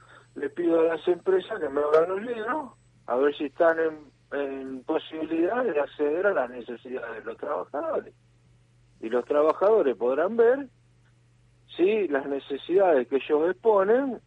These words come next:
si la empresa no puede llegar a la totalidad, bueno, encontrarán la forma de dar un paso primero, dar un paso después. El tema es que cuando las partes se cierran a, a, en verdades absolutas,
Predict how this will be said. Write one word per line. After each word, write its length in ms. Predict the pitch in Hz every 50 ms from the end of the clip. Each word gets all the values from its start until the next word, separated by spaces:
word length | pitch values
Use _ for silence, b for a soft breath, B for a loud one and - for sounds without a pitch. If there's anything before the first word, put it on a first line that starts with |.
| _ -
si 120 | - 120 120
la 100 | 117 120
empresa 600 | 123 123 - 170 165 151 131 - 117 98 90 90
no 160 | 104 123 131
puede 260 | 123 - 143 143 139 127 -
llegar 300 | - 135 139 151 139 120
a 260 | 104 98 90 82 92 98
la 120 | 110 117
totalidad, 840 | 120 135 131 123 - 147 143 143 160 180 233 269 294 302 285 220 196
bueno, 400 | 160 220 269 247 147 120 101 - _ _ _ _ _ b b b b b b _ -
encontrarán 720 | - 113 107 101 - 127 117 113 123 123 131 143 143 139
la 120 | 139 143 131
forma 460 | - - 196 233 240 220 175 147 135
de 360 | 131 131 127 123 120 117 - -
dar 180 | 117 123 123 127
un 100 | 131 123
paso 300 | - 135 127 - 143 135
primero, 840 | 165 185 214 240 247 240 226 214 202 190 190 190 190 190 165 - _ _ _ _ -
dar 200 | - 127 127 127
un 100 | 127 117
paso 280 | 123 123 - - 135
después. 580 | 139 151 156 - - 226 233 214 202 208 - 254 _ _ _ _ _ _ _ _ _ _ _ _ _ -
El 100 | - - -
tema 260 | - 214 254 269 269
es 80 | 226 -
que 100 | 170 160
cuando 420 | 143 151 151 151 151 147 147 147
las 140 | 143 143 139 -
partes 480 | - 208 214 202 202 - 196 190 180 - - - - - 131 -
se 100 | - 170 160 -
cierran 640 | - 254 247 - - 160 175 220 233 240 226 - _ _ _ _
a, 680 | - - 110 104 95 101 95 - 95 98 92 92 87 -
a, 80 | - - 92 87 - 95 104 92 90 87
en 140 | - 104 101
verdades 480 | - 110 127 135 156 151 151 151 - -
absolutas, 800 | 170 - - - 220 214 226 226 208 202 - - 262 277 277